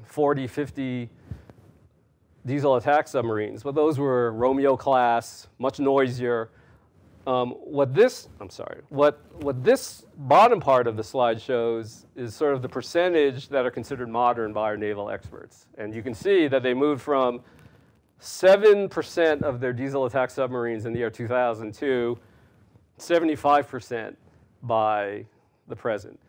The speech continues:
So China has been spending a great deal of time in the last quarter of a century modernizing its naval capabilities. So you now have quite a modern, uh, Navy. Um, other, some other factoids, it's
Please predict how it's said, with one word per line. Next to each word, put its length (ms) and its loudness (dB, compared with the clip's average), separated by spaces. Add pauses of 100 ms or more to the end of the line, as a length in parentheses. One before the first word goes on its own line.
(100)
So 120 -12
China 480 0
has 380 -4
been 200 -10
spending 520 -2
a 80 -10
great 340 -4
deal 160 -2
of 100 -6
time 340 -4
in 40 -6
the 60 -6
last 260 0
quarter 260 -4
of 60 -6
a 60 -6
century 400 -8
modernizing 1120 -2
its 160 -12
naval 260 -2
capabilities. 640 -8
So 80 -10
you 180 -8
now 320 4
have 440 -2 (480)
quite 400 2
a 80 -4
modern, 640 0 (560)
uh, 340 -2
Navy. 400 -4 (480)
Um, 460 -6
other, 360 4
some 200 -2
other 200 4
factoids, 960 -2
it's 360 -10